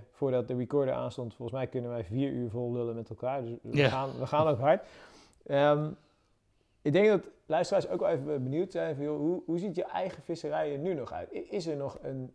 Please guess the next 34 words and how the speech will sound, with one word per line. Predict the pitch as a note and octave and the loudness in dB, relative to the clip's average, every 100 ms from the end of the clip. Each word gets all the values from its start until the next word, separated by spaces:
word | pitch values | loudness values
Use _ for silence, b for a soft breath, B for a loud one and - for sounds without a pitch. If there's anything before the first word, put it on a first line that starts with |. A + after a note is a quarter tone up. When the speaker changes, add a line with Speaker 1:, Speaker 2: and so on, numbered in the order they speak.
| - | -10
Speaker 1:
een | B2+ | -2
Nederlandse | D#3+ D3 A2+ - | 0 0 -2 -6
visserij | - - G#2+ G#2+ G#2 | -14 -14 -12 -12 -10
voor | G#2+ | -10
jou | G#2 A2 | -10 -6
nu? | C3+ C3 A2 - | 0 0 -2 -10
Of, | A#2 - | -10 -10
of | - A#2 | -14 -10
zeg | C3 A2 | -8 -8
je, | A#2+ | -10
nou, | A2+ A2+ G2 b b b b b | -10 -10 -14 b b b b b
is | A#2+ | -10
het | A#2 | -8
met | B2 | -6
name | B2 A#2 A#2 A2 G#2+ - | -4 -4 -4 -4 -6 -10
buitenland, | - A#2 A2+ A#2 A2+ G2+ G#2+ G#2+ - _ _ _ - | -8 -4 -4 -4 -6 -8 -8 -12 -18 _ _ _ -8
aantal | B2 B2+ A#2 | -6 -4 -8
momenten | A2 G#2+ G#2+ G#2+ | -6 -8 -10 -8
per | A2+ | -6
jaar? | G2+ F2 G2+ | -6 -6 -10
Of | - | -12
hoe, | A2+ - | -12 -12
hoe | A2 | -10
ziet | A2 | -12
je | - | -12
visserij | - G2+ G2+ F#2+ | -14 -12 -10 -10
eruit? | G2+ G2+ - _ _ | -10 -14 -16 _ _
Speaker 2:
Ja, | G#2 G#2 F#2 | -12 -8 -8
vroeger | F2+ - C#3 C#3 B2+ | -8 -4 -4 -2 -6
viste | - B2 - | -6 -8 -8
ik | G#2 - _ _ _ _ _ | -12 -12 _ _ _ _ _
veel | - G#2+ A#2+ | -6 -2 0
in | B2 | -2
Nederland. | C3 C3 B2+ C3 D3 | -6 -8 -8 -8 -10